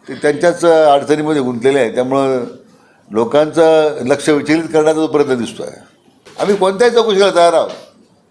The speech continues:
We are open to any investigation. Absolutely. काय किंवा मला कुठली भीती नाही आहे. ते होणार,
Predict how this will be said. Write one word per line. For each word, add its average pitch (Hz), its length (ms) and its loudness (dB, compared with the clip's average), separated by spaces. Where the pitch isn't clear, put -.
We 156 80 4
are 180 120 2
open 185 380 0
to 196 80 0
any 196 340 0
investigation. 175 540 0
Absolutely. 151 500 0
काय 170 160 -2
किंवा 180 240 0
मला 170 180 2
कुठली 160 240 -2
भीती 120 220 -2
नाही 113 120 -6
आहे. - 240 -18
ते 220 40 2
होणार, 190 280 0